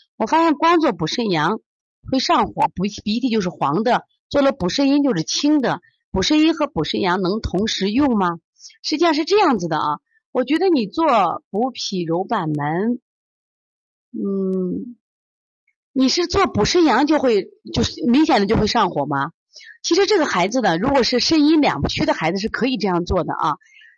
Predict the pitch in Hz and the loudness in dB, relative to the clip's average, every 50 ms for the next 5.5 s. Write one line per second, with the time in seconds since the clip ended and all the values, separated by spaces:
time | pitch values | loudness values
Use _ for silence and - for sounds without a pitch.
0 | _ - - 220 220 220 220 220 226 294 320 330 320 269 285 285 320 359 339 240 | _ -6 -2 0 0 2 2 2 2 2 4 4 2 0 0 0 2 2 2 2
1 | 185 170 160 156 143 - _ _ _ _ _ - - 302 339 330 349 285 254 196 | 2 0 0 -2 -2 -4 _ _ _ _ _ -2 0 2 4 4 4 4 4 2
2 | 165 - - 185 180 202 240 226 349 330 269 214 233 202 170 180 165 160 156 151 | 0 0 0 2 2 2 2 2 2 2 2 2 0 0 2 2 2 2 2 0
3 | 147 - 240 233 214 185 160 - - 170 170 175 175 175 - 233 202 185 - 180 | 0 0 2 2 2 2 0 -2 -2 -2 0 0 0 0 0 0 0 0 0 -4
4 | 160 - 254 247 214 175 170 - - - 185 180 180 - 269 262 254 269 285 269 | -2 -2 0 0 2 2 0 0 -2 -4 -2 -2 0 2 2 2 4 4 2 2
5 | 262 208 - - 202 175 180 165 147 139 | 2 0 -2 -2 -2 -2 0 0 -2 -2